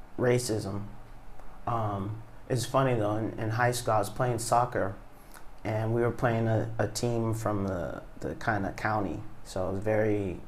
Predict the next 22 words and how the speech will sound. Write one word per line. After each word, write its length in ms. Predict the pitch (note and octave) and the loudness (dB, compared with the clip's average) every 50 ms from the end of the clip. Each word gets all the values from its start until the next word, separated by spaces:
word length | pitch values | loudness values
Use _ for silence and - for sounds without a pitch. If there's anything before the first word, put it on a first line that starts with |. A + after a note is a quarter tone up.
| - | -6
you 120 | - G#2 A2 | -4 -4 -2
know, 240 | G2 E2+ - - - - - - - - - | -2 -4 -4 -6 -8 -10 -12 -12 -12 -10 -6
uh, 220 | - - F2 - - | -6 -4 -4 -4 -2
rural, 560 | C#2 F#2+ A#2 B2 B2 B2 A#2+ A#2 A#2 A#2 A2 A2 A2+ | 0 2 6 8 8 8 8 8 6 6 4 2 2
white, 280 | A2+ A#2+ A#2 A2 A2+ A2 - - - - - - - - - - - - - - - - - | 4 6 6 6 4 2 0 -6 -8 -10 -12 -14 -14 -12 -12 -12 -10 -10 -10 -10 -12 -6 -2
no 140 | - B2 A#2+ | 2 2 4
black 320 | A#2 A2+ B2 A#2 A2+ A2+ | 6 8 8 8 8 6
people. 300 | - A2 G#2+ - A2+ A2+ G#2+ - - - - - G#2 G2+ G#2 - | 4 2 2 2 0 -4 -6 -8 -10 -12 -10 -8 -6 -6 -4 -2
And 320 | - A2+ A2 G#2+ A2 - - - - | 0 0 2 2 0 0 -2 2 4
I 260 | - A#2+ A#2 A#2 A#2 | 6 8 8 8 6
stole 380 | A2+ - - - - D#3 E3 E3 | 6 4 6 8 12 12 12 12
the 100 | D3 B2+ | 12 12
ball 280 | A2 B2+ C3 D3 D#3+ D3 | 12 12 12 12 12 8
from 240 | - - A2 G#2+ | 6 2 0 2
this 160 | G#2 A2 G#2+ - | 2 0 0 0
kid, 400 | - - D3+ D3+ B2+ G2+ - - | 4 6 8 8 8 8 4 2
and 120 | G#2+ A#2+ | 2 2
he 60 | B2+ | 4
was 100 | C3 A#2 | 4 6
like, 160 | A#2+ G#2+ G2+ | 6 4 4
"Nice 280 | G#2 B2+ C#3 D3 D3 C#3+ | 4 6 6 6 6 4
play." 500 | C#3+ - E3 D#3 D3+ C3+ A#2 G#2 - - | 4 4 6 8 8 8 8 6 2 -2